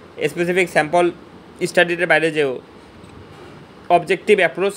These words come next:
কি? এর লক্ষ্য থাকে যে অবজেক্টিভ হওয়া এবং আনবায়াসড হওয়া, লক্ষ্য রাখে মেজারেবল ফ্যাক্টস এবং এভিডেন্সের দিকে।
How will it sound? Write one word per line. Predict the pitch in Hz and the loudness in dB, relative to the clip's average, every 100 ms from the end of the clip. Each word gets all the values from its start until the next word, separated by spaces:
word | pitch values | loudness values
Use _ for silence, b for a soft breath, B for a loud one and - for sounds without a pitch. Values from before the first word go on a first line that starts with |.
| - | -6
কি? | 226 - | -8 -2
এর | 156 | 0
লক্ষ্য | 160 160 - 185 | 2 2 2 -2
থাকে | 180 185 | -2 0
যে | 185 | 2
অবজেক্টিভ | 165 151 170 202 180 | 2 2 -2 -2 2
হওয়া | 185 | 2
এবং | 180 | 4
আনবায়াসড | 165 165 175 170 160 - | 2 2 4 4 2 -2
হওয়া, | 123 | -2
লক্ষ্য | 127 139 139 175 | 0 -2 0 2
রাখে | 175 208 214 214 - | 2 2 -2 -4 -10
মেজারেবল | 143 160 170 175 185 | -2 4 4 4 2
ফ্যাক্টস | 170 180 180 - | 2 -2 -2 -6
এবং | 165 | -4
এভিডেন্সের | 156 156 160 143 147 | -2 0 -2 -2 -4
দিকে। | 135 123 | -6 -10